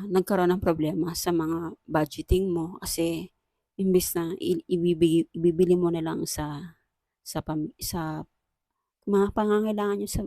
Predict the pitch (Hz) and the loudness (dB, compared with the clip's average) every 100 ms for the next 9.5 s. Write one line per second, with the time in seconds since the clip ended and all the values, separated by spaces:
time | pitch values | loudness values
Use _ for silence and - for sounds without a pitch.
0 | - 202 202 208 180 196 214 226 190 160 | -6 -8 -8 -2 -2 -2 -4 -2 -2 -4
1 | 175 _ _ _ _ _ _ _ _ _ | -8 _ _ _ _ _ _ _ _ _
2 | _ 180 180 _ - 180 175 180 175 180 | _ -2 -2 _ -8 -4 -2 -2 -2 -2
3 | 196 - 170 151 - - - 160 170 175 | -4 -4 -4 -4 -10 -12 -8 -6 -6 -8
4 | 170 - - 165 160 156 156 - _ _ | -16 -14 -4 -2 -2 -6 -8 -14 _ _
5 | - 165 156 156 151 160 170 170 185 185 | -4 -4 -2 -2 -2 -4 -6 -4 -2 -4
6 | 180 185 _ _ _ _ - 202 196 208 | -6 -16 _ _ _ _ -6 -2 0 0
7 | 196 190 202 185 165 165 - 175 170 156 | 0 0 0 -2 -2 -4 -2 -2 0 -4
8 | 175 - 202 151 156 160 151 - 160 151 | -8 -8 -4 -2 -2 -2 -6 -6 -6 -4
9 | 165 147 156 147 | -4 -6 -8 -12